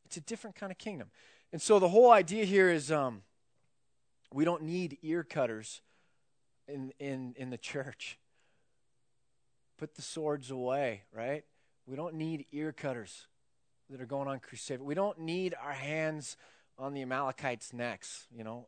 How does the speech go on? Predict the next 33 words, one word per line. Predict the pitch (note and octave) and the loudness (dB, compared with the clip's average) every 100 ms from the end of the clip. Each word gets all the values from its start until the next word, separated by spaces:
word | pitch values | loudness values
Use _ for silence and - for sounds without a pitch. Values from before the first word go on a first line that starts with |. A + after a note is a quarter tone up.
| - | -18
Uh, | A#2+ A#2 _ - - | -18 -20 _ -20 -14
there | C3+ B2+ | -6 -4
are | C#3+ D#3+ | -2 -2
no | C#3+ | -4
Amalekites, | B2+ A#2 A2+ G#2+ - F#2 - - | -4 -4 -4 -6 -12 -16 -18 -10
okay? | - B2+ C3 _ _ _ _ _ _ - | -4 -4 -4 _ _ _ _ _ _ -20
Take | A#2+ A#2 | -18 -16
your | C3 | -10
hands | B2+ C3 C3+ B2+ - G#2+ | -8 -6 -8 -12 -16 -12
off | A2+ B2+ - | -10 -10 -12
the | |
necks. | D3 A2+ A2 - - - | -12 -12 -12 -16 -20 -20
<laughs> | - - _ - B2+ - _ _ - | -20 -20 _ -20 -20 -20 _ _ -10
Um, | G2+ G#2 G2+ G2 _ _ _ _ _ _ _ _ _ _ A#2+ | -8 -8 -10 -18 _ _ _ _ _ _ _ _ _ _ -16
that's | C#3+ - | -12 -10
not | D3 D#3+ E3+ - _ _ | -6 -4 -4 -6 _ _
what | C3 D3+ D3+ | -2 -2 -2
we're | B2+ | -6
supposed | - - D#3 D3 - | -8 -2 -2 -4 -10
to | |
be | A#2+ | -12
doing. | A2+ B2+ C3 B2 A#2 _ - - _ _ _ _ _ - | -10 -8 -8 -8 -10 _ -20 -20 _ _ _ _ _ -6
Uh, | B2+ | -4
we | C3 D3 | -4 -4
need | D#3 E3 F3+ | -2 0 0
to, | - D3 | -2 -6
in | |
some | B2 - E3+ | -6 -4 -4
sense, | D#3 - C#3+ - | -4 -4 -4 -4
not | C#3 C#3 A#2 A2 | -4 -6 -6 -10
be | C#3+ D3+ C#3 | -6 -4 -4
so | - C3+ | -6 -8
heavy. | A2+ C#3 C#3+ C3 A2+ | -2 2 2 2 -8